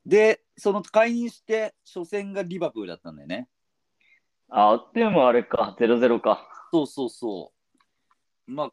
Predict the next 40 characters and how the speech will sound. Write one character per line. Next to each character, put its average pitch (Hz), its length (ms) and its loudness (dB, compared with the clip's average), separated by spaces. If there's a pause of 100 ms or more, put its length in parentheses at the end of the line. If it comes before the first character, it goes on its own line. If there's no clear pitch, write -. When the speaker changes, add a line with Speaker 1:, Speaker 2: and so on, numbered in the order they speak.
Speaker 1:
け 151 140 -8
ど、 120 160 -8
こ 131 380 -8
の 180 160 -12
試 180 320 -4
合 180 240 0
も、 170 480 -4
あ 120 140 -4
れ 147 100 -4
だ 156 80 -8
な、 151 300 0
逆 135 280 -4
に、 180 320 -8
あ 127 140 -4
の、 127 260 -8
ウ 143 160 2
エ 196 60 4
ス - 120 -16
ト 214 120 -2
ハ 180 80 -8
ム 139 140 -14
と 110 180 -8
は 92 280 -6
違 - 260 -10
っ 113 60 -4
て、 107 460 -6
両 196 280 0
チ 131 320 -14
ー 110 80 -12
ム、 95 60 -18 (480)
キ 220 240 -8
ー - 80 -12
パ 113 160 0
ー、 - 40 -2
セ 110 220 -4
ン 117 140 -10
タ 113 120 -6
ー 107 80 -4
バ 107 100 -6
ッ - 40 -20